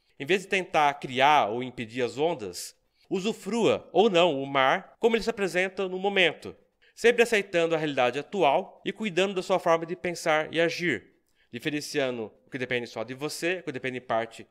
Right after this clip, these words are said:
de você e em parte dos outros, o que tá fora do nosso poder de ação, e agindo de acordo com isso, de acordo com princípios e de acordo com seus objetivos. E aplicando isso, nós encontraremos uma paz mental e seremos mais eficientes dentro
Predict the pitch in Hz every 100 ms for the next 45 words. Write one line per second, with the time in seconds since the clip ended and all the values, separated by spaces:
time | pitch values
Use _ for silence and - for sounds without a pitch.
0 | _ _ 113 120 123 107 117 139 160 170
1 | 180 175 185 - _ - 131 131 127 123
2 | 123 123 139 175 - 175 196 _ _ 220
3 | 190 208 208 202 196 190 196 196 175 -
4 | 92 _ _ _ 120 120 117 123 - -
5 | 214 - 196 196 208 214 - - _ _
6 | _ - 185 202 202 175 175 175 156 165
7 | 170 180 180 175 131 95 80 - - _
8 | _ _ _ - 123 151 - 139 170 180
9 | 170 - - - _ - 180 190 208 190
10 | 156 156 175 - - - 143 143 - 175
11 | 190 196 208 170 156 165 165 151 151 190
12 | 220 208 - 180 147 147 160 - _ 120
13 | 127 135 139 135 139